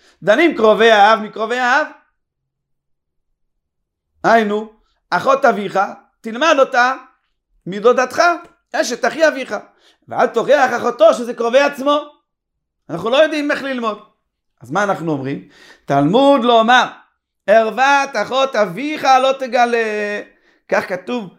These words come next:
פעם נוספת בפרשת קדושים, וזה מיותר. "בן מן האב, בן מן האם." ואותו דבר, ערוות אחות אמך לא תגלה, בן מן האב, בן מן האם.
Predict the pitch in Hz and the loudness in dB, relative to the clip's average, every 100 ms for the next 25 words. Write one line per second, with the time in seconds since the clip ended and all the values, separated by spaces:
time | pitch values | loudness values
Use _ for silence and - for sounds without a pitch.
0 | _ - 240 269 262 233 202 - 294 311 | _ 0 2 2 0 -4 -6 2 2 2
1 | 277 233 226 214 226 254 214 233 - 320 | -4 -6 -6 -8 -6 -8 -4 -6 -4 -6
2 | 285 139 _ _ _ _ _ _ _ 127 | -6 -8 _ _ _ _ _ _ _ -10
3 | 143 190 190 175 170 113 - _ _ _ | -8 -8 -4 -4 -2 -6 -8 _ _ _
4 | _ _ _ _ 135 120 240 247 208 175 | _ _ _ _ -6 2 4 2 0 -2
5 | 143 147 277 311 247 - _ _ _ _ | -2 2 2 2 -2 -10 _ _ _ _
6 | _ 143 202 202 196 185 175 175 170 131 | _ -4 -4 -2 -6 -4 0 2 0 -2
7 | - _ _ 143 - 247 247 240 233 208 | -10 _ _ -6 -2 2 2 4 4 2
8 | 202 247 - - 254 254 247 226 180 302 | 0 0 0 -4 -4 -4 -8 -6 0 4
9 | 320 311 302 294 262 220 165 220 233 202 | 4 2 -2 -2 -2 -4 -4 -4 -4 -6
10 | 165 147 302 208 196 _ _ 151 254 247 | -6 -2 0 0 -4 _ _ 0 0 0
11 | 240 233 220 202 190 190 | 0 0 0 -6 -10 -14